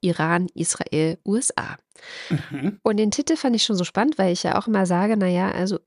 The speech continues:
Speaker 1: man darf echt nicht Iran aus den Augen lassen, wenn man hier über diese ganze Geschichte spricht.“ Das ist eine zentrale Rolle, die, ähm, der Iran spielt bei dem ganzen Terror da in Nahost.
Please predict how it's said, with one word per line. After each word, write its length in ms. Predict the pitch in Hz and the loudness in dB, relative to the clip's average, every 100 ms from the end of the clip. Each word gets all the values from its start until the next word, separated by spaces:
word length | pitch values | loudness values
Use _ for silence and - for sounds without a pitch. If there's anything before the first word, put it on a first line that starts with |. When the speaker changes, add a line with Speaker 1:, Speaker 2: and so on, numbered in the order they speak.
| - | -6
Speaker 1:
man 220 | 190 185 | -4 0
darf 200 | 170 202 | 0 -2
echt 340 | - 196 - - | -4 -6 -4 -2
nicht 260 | 214 - - | 0 0 -2
Iran 360 | 220 208 262 | 0 2 2
aus 240 | - 170 - | 0 0 -2
den 200 | 175 - | -2 0
Augen 220 | 165 185 | 0 2
lassen, 420 | 175 180 214 196 | 2 0 2 2
wenn 160 | 170 180 | 2 2
man 180 | 185 | 2
hier 300 | 180 180 180 | 2 2 2
über 180 | - 185 | 2 0
diese 240 | 175 180 170 | 0 0 2
ganze 500 | 170 180 180 180 170 | 2 2 0 0 0
Geschichte 400 | 175 190 - 185 | 0 -2 -2 -6
spricht.“ 440 | - 208 285 - - | -2 -2 -2 -4 -4
Das 180 | - - _ _ | -4 -6 _ _
ist 160 | 180 - | -4 -2
eine 140 | 165 | -2
zentrale 600 | - 151 - 127 165 254 | -4 -6 -2 0 2 2
Rolle, 500 | 240 160 160 175 320 - _ - | 2 0 2 2 0 -4 _ 0
die, 260 | 196 190 - | 2 2 0
ähm, 380 | - 185 185 185 | -2 0 -2 -2
der 220 | 175 175 | -2 -2
Iran 340 | 180 180 175 | 0 0 0
spielt 580 | 165 - 175 180 269 - | -2 -4 0 2 2 0
bei 100 | 180 | 0
dem 120 | 180 | 0
ganzen 320 | 175 175 - 180 | 0 0 -2 -2
Terror 280 | 196 190 | 0 2
da 200 | 170 156 | 2 0
in 200 | - 160 | 0 -2
Nahost. 540 | 160 160 - 214 - | -2 -2 0 0 0